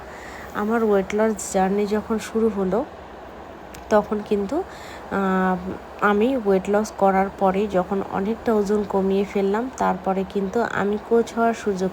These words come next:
পেলাম। যখন আমার, আমি কোচ হওয়ার সুযোগ পেলাম, তারপরে কিন্তু আমার টার্নিংটা অন্যদিকে হয়ে গেল। ব্লগ তো করতাম, ব্লগ আমার একটা ভালোবাসার জায়গা, যেটা এখনও করি আমি, but সেরকম সময় দিই না। But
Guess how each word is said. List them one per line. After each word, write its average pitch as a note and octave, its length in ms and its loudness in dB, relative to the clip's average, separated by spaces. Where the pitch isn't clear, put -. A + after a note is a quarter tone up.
পেলাম। F3 320 -2
যখন G3+ 340 2
আমার, A#3 260 0
আমি G3 200 0
কোচ G3+ 260 -2
হওয়ার G#3+ 180 2
সুযোগ F#3+ 360 -2
পেলাম, G3+ 300 0
তারপরে G3 580 2
কিন্তু G#3 380 0
আমার G3 380 2
টার্নিংটা G3+ 600 2
অন্যদিকে G3 720 0
হয়ে F3+ 360 2
গেল। F3+ 260 0
ব্লগ G3 340 2
তো C4 160 2
করতাম, A3 420 4
ব্লগ F#3+ 340 4
আমার G#3 260 0
একটা G#3 200 -2
ভালোবাসার F#3+ 680 0
জায়গা, F3+ 380 2
যেটা F#3 280 -2
এখনও F#3+ 520 0
করি F#3 300 0
আমি, F#3+ 280 0
but G#3+ 80 2
সেরকম G#3 560 0
সময় F#3 400 0
দিই F3+ 200 0
না। F3+ 120 0
But F#3+ 160 0